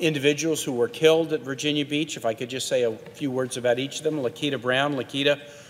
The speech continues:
was a four-year employee of the Department of Public Works. She was lo-, known for her love of travel and her friends and her ability to light up a room,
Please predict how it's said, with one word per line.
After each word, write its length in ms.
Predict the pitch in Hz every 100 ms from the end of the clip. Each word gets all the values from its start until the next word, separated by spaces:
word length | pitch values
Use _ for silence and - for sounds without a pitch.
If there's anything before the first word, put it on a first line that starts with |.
| - -
was 140 | 123
a 80 | 107
four-year 560 | - 151 156 147 143 131
employee 680 | 120 113 143 139 143 147
of 180 | 127 120
the 60 | 117
Department 460 | - 151 123 117
of 60 | -
Public 360 | 147 135 123 -
Works. 280 | 131 143 -
She 200 | - 120
was 180 | 113 110
lo-, 240 | 123 127 127
known 340 | 131 135 139
for 140 | 135
her 120 | 120 117
love 280 | 120 117
of 100 | 107
travel 480 | - 143 143 156 170 - - - - - - -
and 140 | 110
her 80 | 107
friends 460 | - 170 180 175 156
and 100 | 120
her 80 |
ability 440 | 120 131 139 131 127
to 80 | 117
light 300 | 123 147 143
up 160 | 139
a 60 | 131
room, 420 | 127 131 131 131